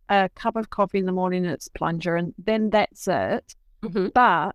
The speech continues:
Speaker 1: I do notice, so I try and have breaks with it. So I try and then come
Speaker 2: Mm.
Speaker 1: off it and not have
Speaker 2: Awesome.
Speaker 1: any, and then I'll edge back in, you know.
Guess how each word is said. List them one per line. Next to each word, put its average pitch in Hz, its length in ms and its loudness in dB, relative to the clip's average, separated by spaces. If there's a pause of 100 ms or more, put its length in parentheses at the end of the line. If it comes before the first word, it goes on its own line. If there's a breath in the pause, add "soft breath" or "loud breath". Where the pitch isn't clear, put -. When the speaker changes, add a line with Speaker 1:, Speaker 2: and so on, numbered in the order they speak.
(380)
Speaker 1:
I 233 160 2
do 247 280 2
notice, 254 840 0 (400)
so 247 160 2
I 233 80 4
try 254 240 0
and 269 100 2
have 262 200 -2
breaks - 380 0
with 185 140 -2
it. 262 260 2
So 214 140 0
I 202 60 4
try 208 200 -2
and 196 140 0
then 170 140 -2
come 220 220 -2
Speaker 2:
Mm. 226 80 0
Speaker 1:
off 214 120 -4
it 202 100 2
and 190 160 0
not 196 220 0
have 196 180 -4
Speaker 2:
Awesome. 190 120 0
Speaker 1:
any, 190 180 -2
and 190 180 -2
then 196 140 0
I'll 185 240 2
edge 175 340 -6
back 160 300 -8
in, 170 240 -6
you 175 100 -6
know. 185 240 -8